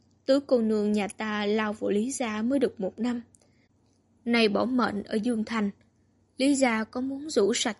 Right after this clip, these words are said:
tới mấy cũng đợi nhà người ta câu trả lời hợp lý. Là thông gia với nhau, chúng ta gặp nạn chịu oan, bọn họ chắc hẳn sẽ không khoanh tay đứng nhìn. Mặc kệ phép khích tướng có hữu dụng hay không, nói chung phải nghĩ cách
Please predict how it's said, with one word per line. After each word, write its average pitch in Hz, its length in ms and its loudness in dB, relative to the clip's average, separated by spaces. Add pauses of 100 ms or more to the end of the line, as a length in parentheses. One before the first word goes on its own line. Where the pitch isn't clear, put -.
tới 262 120 -4
mấy 277 400 2 (140)
cũng 240 160 -2
đợi 220 200 0
nhà 208 160 0
người 185 180 -4
ta 233 400 -8
câu 240 140 -8
trả 214 180 -4
lời 220 220 0
hợp 202 280 -6
lý. 277 300 2 (720)
Là 208 200 -4
thông 254 220 -4
gia 240 220 2
với 247 140 -2
nhau, 254 300 -4 (600)
chúng 302 140 -4
ta 262 180 -2
gặp 214 280 0
nạn 208 300 -2
chịu 202 280 -2
oan, 247 280 -2 (420)
bọn 202 180 -4
họ 196 380 -8
chắc 285 200 -4
hẳn 220 300 -2
sẽ 247 140 -4
không 226 220 -6
khoanh 226 220 -6
tay 226 240 -4
đứng 247 220 -2
nhìn. 226 180 0 (1200)
Mặc 214 260 -2
kệ 196 200 4
phép 269 220 -4
khích - 240 -8
tướng 254 220 -2
có 269 200 -8
hữu - 200 -4
dụng 214 220 -2
hay 214 120 0
không, 240 240 -4 (560)
nói 311 120 0
chung 233 380 0
phải 233 140 -6
nghĩ 208 180 2
cách 311 260 -6